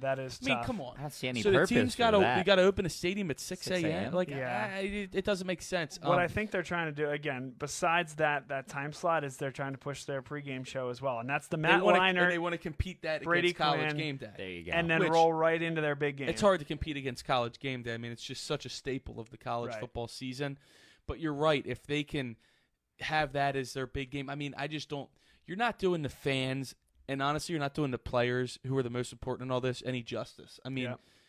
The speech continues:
Speaker 2: these guys, for example, if they put Penn State, Michigan at noon, I mean, it's still a whiteout. It's still a huge game, more than likely. Um,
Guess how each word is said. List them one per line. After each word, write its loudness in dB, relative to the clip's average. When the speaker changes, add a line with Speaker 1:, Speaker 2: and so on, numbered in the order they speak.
Speaker 2:
these -6
guys, 4
for -6
example, -6
if -10
they -2
put -2
Penn -6
State, -6
Michigan -10
at -14
noon, -8
I -14
mean, -8
it's -14
still -4
a 0
whiteout. 2
It's -10
still -10
a -18
huge -12
game, -4
more -2
than -4
likely. -6
Um, -2